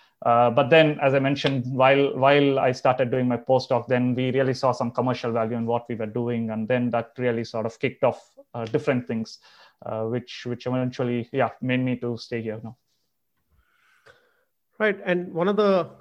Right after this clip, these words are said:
Speaker 2: advantages, I suppose, is that, um, in Europe, even though you are Indian, you're open to space in that sense, uh, unlike U S, where maybe you can do some research aspects or in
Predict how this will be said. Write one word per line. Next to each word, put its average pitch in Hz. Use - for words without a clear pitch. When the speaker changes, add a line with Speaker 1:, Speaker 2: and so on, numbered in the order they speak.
Speaker 2:
advantages, 196
I 170
suppose, 165
is 151
that, 147
um, 127
in 143
Europe, 175
even 165
though 175
you 156
are 143
Indian, 156
you're 143
open 175
to 165
space 139
in 143
that 139
sense, 151
uh, 139
unlike 160
U 151
S, 151
where 139
maybe 170
you 180
can 170
do 175
some 165
research 185
aspects 202
or 147
in 139